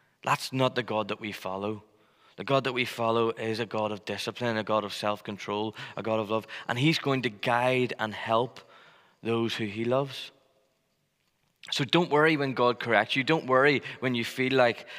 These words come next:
uh, you've been doing something wrong for a while and God says, "No, don't do it that way, do it this way." Don't worry about that. Know that you're in God's love. You're in the midst of God's love. And the thing is, what did Jesus always teach? "If you love me,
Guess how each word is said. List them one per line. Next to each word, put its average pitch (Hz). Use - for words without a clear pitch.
uh, 113
you've 113
been 117
doing 127
something 113
wrong 120
for 113
a 107
while 107
and 110
God 113
says, 113
"No, 120
don't 123
do 117
it 104
that 104
way, 104
do 101
it 101
this 101
way." 110
Don't 139
worry 131
about 120
that. 104
Know 147
that 131
you're 127
in 135
God's 117
love. 113
You're 120
in 120
the 120
midst 120
of 107
God's 104
love. 110
And 123
the 139
thing 151
is, 135
what 165
did 156
Jesus 160
always 147
teach? 156
"If 135
you 123
love 147
me, 117